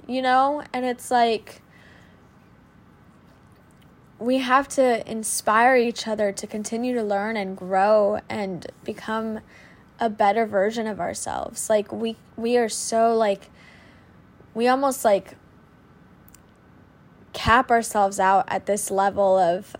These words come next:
um, you know, every, every couple months we're like, "Cool, we're satisfied with how things are right now. That's cool." No, that does not mean to slow down. That does not mean to stop what you're doing. That does not mean to relax.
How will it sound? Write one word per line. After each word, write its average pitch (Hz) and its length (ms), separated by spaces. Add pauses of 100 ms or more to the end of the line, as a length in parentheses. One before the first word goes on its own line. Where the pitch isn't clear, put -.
um, 165 540 (280)
you 233 120
know, 214 220
every, 233 360
every 254 240
couple 254 240
months 214 300
we're 240 80
like, 294 160
"Cool, 349 280 (220)
we're 277 140
satisfied 226 520
with 214 120
how 208 160
things 202 240
are 196 100
right - 160
now. - 160
That's 226 220
cool." - 260 (880)
No, 214 640 (280)
that 220 140
does 233 160
not 226 200
mean 254 160
to 254 100
slow 214 440
down. 180 320
That 214 100
does 214 160
not 220 220
mean 220 200
to 220 100
stop 196 320
what - 80
you're 269 140
doing. 190 400
That 208 100
does 208 180
not 214 220
mean 233 180
to 240 120
relax. 202 960